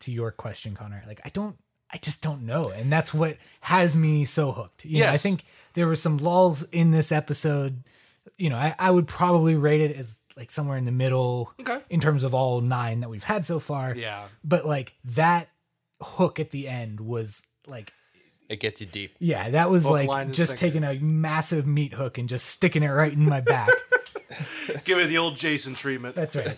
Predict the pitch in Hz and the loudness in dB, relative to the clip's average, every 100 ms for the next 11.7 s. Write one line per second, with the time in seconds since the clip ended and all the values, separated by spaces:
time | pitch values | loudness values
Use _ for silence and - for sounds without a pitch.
0 | - 165 - - 123 _ - 139 170 139 | -4 -6 -4 -12 -12 _ -14 -8 -6 -6
1 | 123 120 135 123 120 117 120 107 104 143 | -12 -12 -10 -10 -12 -14 -14 -14 -8 -6
2 | 127 120 120 113 104 - 95 82 120 110 | -6 -6 -4 -2 -2 -2 -4 -6 -10 -16
3 | 120 _ _ _ _ _ _ _ _ _ | -18 _ _ _ _ _ _ _ _ _
4 | _ _ _ _ _ _ _ - 160 147 | _ _ _ _ _ _ _ -2 2 2
5 | 127 113 160 170 180 - _ _ _ _ | 0 -6 -2 0 -2 -6 _ _ _ _
6 | _ - - - 269 320 269 - 147 - | _ -20 -16 -4 -4 -2 -4 -4 -10 -8
7 | 131 131 - 135 - 143 113 131 120 113 | -10 -10 -10 -10 -6 -8 -6 -10 -10 -16
8 | - 110 104 101 117 _ - 165 - - | -18 -18 -14 -16 -16 _ -10 -6 -6 -2
9 | 127 131 127 127 117 117 _ _ 170 165 | 2 4 4 0 -6 -14 _ _ -2 0
10 | 165 160 160 156 165 160 139 160 160 156 | 0 -4 -4 0 2 2 2 0 -2 -6
11 | 156 160 170 185 147 135 | -6 -6 -8 -10 -10 -12